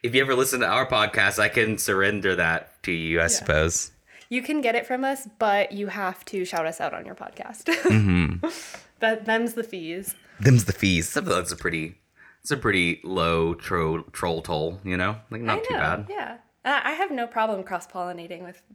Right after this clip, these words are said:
Speaker 2: fellow plant podcasts.
Speaker 1: I mean, it's gotta be a decent podcast if it's called Pollinated Podcast, 'cause that's what
Speaker 2: Yeah.
Speaker 1: we wanted it to be, right?
Speaker 2: Yeah, yeah. But you know what?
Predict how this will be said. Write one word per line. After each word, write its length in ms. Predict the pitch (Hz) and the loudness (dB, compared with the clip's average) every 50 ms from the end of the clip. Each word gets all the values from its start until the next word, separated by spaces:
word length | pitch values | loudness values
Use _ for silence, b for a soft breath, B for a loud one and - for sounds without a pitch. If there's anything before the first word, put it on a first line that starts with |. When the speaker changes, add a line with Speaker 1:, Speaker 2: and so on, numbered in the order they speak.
| _ _ _ | _ _ _
Speaker 2:
fellow 260 | - 190 180 180 185 | -6 -4 -4 -4 -6
plant 320 | 185 - 196 185 - - | -6 -10 -12 -14 -14 -14
podcasts. 680 | - - 185 180 180 - 190 180 190 196 - - - - _ _ B B B B | -14 -16 -16 -16 -14 -16 -16 -16 -16 -18 -20 -20 -20 -20 _ _ B B B B
Speaker 1:
I 40 | 95 | -10
mean, 200 | 95 98 92 95 | -8 -6 -4 -2
it's 160 | 87 - - | -2 -2 -2
gotta 200 | - 127 139 - | -2 -2 -4 -2
be 140 | - 87 80 | -2 -4 -6
a 20 | |
decent 340 | 76 90 113 120 - 104 - | -6 -6 -6 -6 -6 -6 -6
podcast 420 | - 76 80 78 - 80 80 - | -6 -6 -6 -4 -4 -6 -6 -6
if 60 | - - | -8 -8
it's 100 | 76 - | -10 -4
called 240 | - 90 85 82 - | -4 -4 -4 -4 -4
Pollinated 440 | - 90 95 95 82 80 78 71 - | -4 -4 -2 -2 -4 -6 -8 -10 -12
Podcast, 540 | - - - - - - - - - - - | -12 -12 -12 -10 -8 -10 -10 -8 -8 -8 -10
'cause 80 | - - | -8 -10
that's 180 | - - - - | -10 -10 -12 -10
what 60 | - | -8
Speaker 2:
Yeah. 60 | - | -6
Speaker 1:
we 80 | 92 107 | -6 -6
wanted 300 | 90 73 - - 69 64 | -6 -8 -12 -12 -14 -16
it 100 | 57 - | -16 -16
to 60 | - | -18
be, 200 | - - - 69 | -16 -14 -12 -8
right? 260 | 73 78 90 101 - - _ _ _ _ | -4 -2 -2 -2 -4 -6 _ _ _ _
Speaker 2:
Yeah, 180 | 233 254 - - _ _ _ _ _ - | -8 -8 -8 -10 _ _ _ _ _ -8
yeah. 160 | 214 226 202 - _ _ b b b b b b _ _ | -8 -8 -8 -10 _ _ b b b b b b _ _
But 240 | 190 185 175 214 214 _ | -10 -10 -10 -14 -14 _
you 80 | 202 196 | -10 -8
know 100 | 185 190 | -8 -8
what? 300 | 202 214 240 277 277 | -8 -8 -8 -10 -12